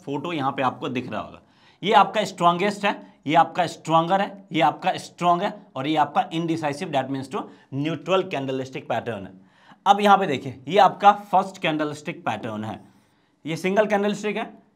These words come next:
लेकिन कभी-कभी group of candlestick बन के भी इस तरह का फॉर्म होता है, वो मैं आपको आगे एक्सप्लेन करूंगा कैंडल ब्लेंडिंग टेक्निक के जरिए। तो अभी आपको सिर्फ इस चारों सिंगल कैंडलस्टिक पैटर्न को आइडेंटिफाई करना है और ये आपको बहुत कम मिलेगा।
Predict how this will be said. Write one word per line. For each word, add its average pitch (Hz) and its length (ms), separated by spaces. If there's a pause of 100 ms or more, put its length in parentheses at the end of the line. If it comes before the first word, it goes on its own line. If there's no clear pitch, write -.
(420)
लेकिन 190 300
कभी-कभी 208 520 (300)
group 190 240
of 214 160
candlestick 185 480
बन 170 180
के 190 100
भी 185 100
इस 185 100
तरह 175 160
का 175 100
फॉर्म 170 240
होता 165 200
है, 233 80
वो 139 180
मैं 156 120
आपको 151 200
आगे 139 280
एक्सप्लेन 165 480
करूंगा 165 320 (280)
कैंडल 165 320
ब्लेंडिंग 147 540
टेक्निक 127 360
के 139 100
जरिए। 107 280
तो - 280
अभी 165 160
आपको 190 240
सिर्फ - 600
इस 196 220
चारों 185 280 (280)
सिंगल 185 360
कैंडलस्टिक 160 540
पैटर्न 143 280
को 156 80
आइडेंटिफाई 139 420
करना 147 240
है 180 80 (280)
और 175 120
ये 196 60
आपको 208 240
बहुत 165 440
कम 196 140
मिलेगा। 104 360